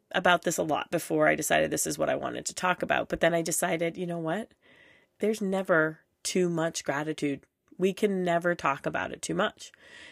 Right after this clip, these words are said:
And there is a power of focusing on one thing, being gratitude, as a whole body of Christ. When we focus our hearts and minds on this act, the ripple effect is powerful.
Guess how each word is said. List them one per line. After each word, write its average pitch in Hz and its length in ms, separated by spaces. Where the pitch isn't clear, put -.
And 208 380
there 202 240
is 247 180
a 185 100
power 139 380
of 156 220
focusing 160 580
on 143 300
one 175 220
thing, 156 400
being 143 240
gratitude, 143 580
as 165 180
a 180 60
whole 180 200
body 156 320
of - 100
Christ. - 520
When 180 160
we 190 120
focus 226 380
our 175 100
hearts 208 500
and 165 160
minds 175 380
on 160 140
this 175 240
act, - 380
the 175 100
ripple 185 380
effect 180 420
is 175 460
powerful. 165 640